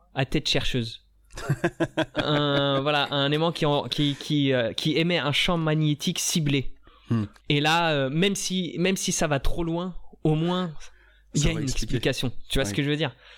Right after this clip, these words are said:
Speaker 2: Mais moi, j'aurais bien, euh, j'aurais bien vu, euh, Tyrese Gibson dire un truc comme ça et les autres lui dire « ta gueule ».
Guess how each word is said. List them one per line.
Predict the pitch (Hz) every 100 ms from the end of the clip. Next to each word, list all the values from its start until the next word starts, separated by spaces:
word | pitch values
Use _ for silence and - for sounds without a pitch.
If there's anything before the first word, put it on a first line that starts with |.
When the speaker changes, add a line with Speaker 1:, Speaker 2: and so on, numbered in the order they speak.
| -
Speaker 2:
Mais | 107
moi, | 147
j'aurais | 143 123 110
bien, | 120 139 151 -
euh, | 107 107
j'aurais | 110 113
bien | 123 131
vu, | 120 135 127
euh, | 107 104 104
Tyrese | 117 117 120
Gibson | 113 - 123 113 117 - - -
dire | 101 135
un | 131
truc | - 123
comme | 107
ça | 104 131
et | 123
les | 110
autres | 127
lui | 117
dire « | 104 117
ta | 101
gueule ». | 98